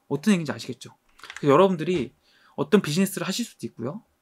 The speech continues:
또 여러분들이 투자할 기업 찾을 수 있습니다. 그때 여러분들 이 독점을 찾는, 어, 세 가지가 아니라 다섯 가지 질문이었죠?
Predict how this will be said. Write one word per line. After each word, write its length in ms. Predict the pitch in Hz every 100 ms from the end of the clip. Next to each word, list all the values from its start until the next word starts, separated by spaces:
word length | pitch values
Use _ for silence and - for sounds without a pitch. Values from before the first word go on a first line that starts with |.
| _ _
또 100 | 190
여러분들이 600 | 147 175 165 143 208 - _ _
투자할 300 | - 254 262
기업 140 | 226 151
찾을 160 | 214
수 140 | 214 -
있습니다. 500 | 117 135 120 - _ _ _ _ _
그때 300 | - 160 -
여러분들 500 | 208 147 143 123 113 - _ _ _ _ _
이 120 | 156 151
독점을 360 | 143 190 180
찾는, 320 | 160 139 113 -
어, 80 | -
세 140 | - 226
가지가 260 | 254 190
아니라 100 | 131
다섯 180 | 135 165
가지 160 | 147 123
질문이었죠? 560 | 120 117 117 - 220